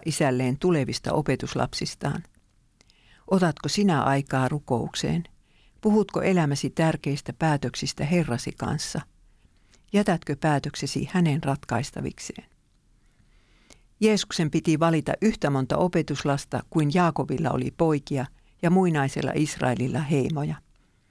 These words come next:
Opetuslapsista piti näet tuleman Jumalan uuden kansan kantaisiä. Heidän valintansa oli ratkaisevan tärkeä asia Jeesuksen työn onnistumisen ja kristillisen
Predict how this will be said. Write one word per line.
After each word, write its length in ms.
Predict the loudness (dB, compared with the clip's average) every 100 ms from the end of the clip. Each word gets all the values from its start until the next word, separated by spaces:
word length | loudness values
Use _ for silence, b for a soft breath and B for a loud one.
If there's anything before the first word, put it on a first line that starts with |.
| b b b
Opetuslapsista 840 | 2 2 2 2 0 2 -2 -2
piti 280 | -2 2 2
näet 240 | 4 2 2
tuleman 420 | 2 2 2 0
Jumalan 440 | 4 4 4 2 0
uuden 400 | 2 2 2 0
kansan 420 | 0 0 0 0
kantaisiä. 720 | 2 2 0 -2 -4 -4 -6 -8 _ _ _ b b b b b b
Heidän 300 | 2 4 2
valintansa 600 | 2 2 2 0 -2 -2
oli 220 | -2 0
ratkaisevan 720 | 2 0 0 0 0 0 -2 0
tärkeä 460 | 2 0 0 -2 0
asia 460 | 0 0 -2 -4 -4 b b 0
Jeesuksen 500 | 2 2 -2 -4 -4
työn 320 | 0 2 2 0
onnistumisen 840 | 2 2 0 -2 -4 -2 -2 -4 -6 b b
ja 60 | -6
kristillisen 680 | 0 0 2 -2 -2 -2